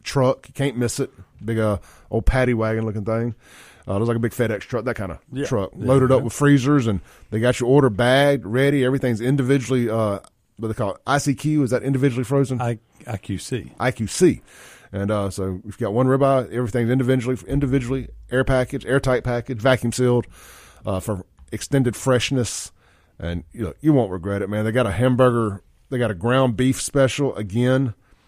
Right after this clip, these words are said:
Speaker 1: this month. And guys, I'm telling you, I've been wearing that ground beef out. Six ninety-nine a pound. It's grass-fed, grass-finished, antibiotic, M R N A, and steroid-free, locally sourced beef right down there in, uh,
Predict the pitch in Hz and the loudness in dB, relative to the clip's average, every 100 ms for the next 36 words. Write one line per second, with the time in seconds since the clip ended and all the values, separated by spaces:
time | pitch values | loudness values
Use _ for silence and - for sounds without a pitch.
0 | _ _ 104 135 135 143 147 147 - 98 | _ _ -4 -2 2 2 2 -2 -10 -8
1 | 92 123 127 135 127 110 110 135 110 110 | -4 0 0 0 -2 -2 0 0 0 0
2 | 104 101 101 107 101 110 110 104 98 143 | -2 -4 -4 -4 -2 -4 -2 -4 -4 -4
3 | 143 143 135 131 127 123 120 117 117 117 | -2 0 2 2 2 0 0 0 0 -2
4 | 101 95 - 117 123 120 - 123 117 101 | -4 -10 -8 -4 -2 -2 -4 0 0 -2
5 | 113 117 123 - 117 113 - 113 127 135 | -2 -2 -2 -4 -6 -6 -8 -6 -4 -2
6 | 120 101 113 110 110 - - - - - | -2 -2 -2 -4 -6 -12 -18 -18 -18 -20
7 | - - 143 147 143 131 139 135 120 127 | -20 -6 -4 0 0 2 0 -2 -2 -2
8 | 120 120 - 104 - - 123 120 120 113 | 0 -2 -6 -8 -6 2 4 4 4 2
9 | 101 - _ _ - - 123 110 104 95 | 0 -6 _ _ -10 -2 0 2 0 -2
10 | - _ 92 110 123 117 113 104 120 107 | -8 _ -4 0 0 0 -2 -2 -2 -2
11 | - 104 104 98 104 107 92 104 104 101 | -2 -2 -2 -2 -2 -2 -2 -4 -2 -2
12 | 98 80 85 - - - _ - 90 78 | -4 -6 -10 -10 -14 -18 _ -10 -8 -8